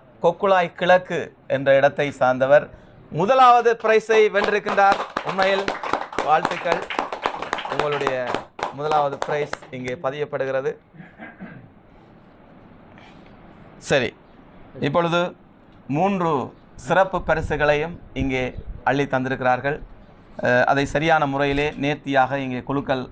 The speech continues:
முறையிலே அங்கே எடுக்கப்பட்டு நீங்கள் பார்த்திருப்பீர்கள். அதைத் தொடர்ந்து ஆறுதல் ஐந்து பரிசுகளையும் இப்பொழுது நாங்கள் தரப்போகின்றோம்.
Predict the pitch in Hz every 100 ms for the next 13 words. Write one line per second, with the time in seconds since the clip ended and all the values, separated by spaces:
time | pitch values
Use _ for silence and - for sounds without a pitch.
0 | - 123 131 127 131 - - - 226 123
1 | 120 - - - 127 143 143 135 127 160
2 | - - - - 120 123 117 123 127 127
3 | 117 127 156 180 - - - - - 165
4 | 220 220 196 185 190 233 - - - 147
5 | 190 196 170 151 110 - - - 143 185
6 | 196 160 127 - - 135 135 135 135 135
7 | 143 - - 127 127 120 117 117 113 110
8 | 131 135 151 151 165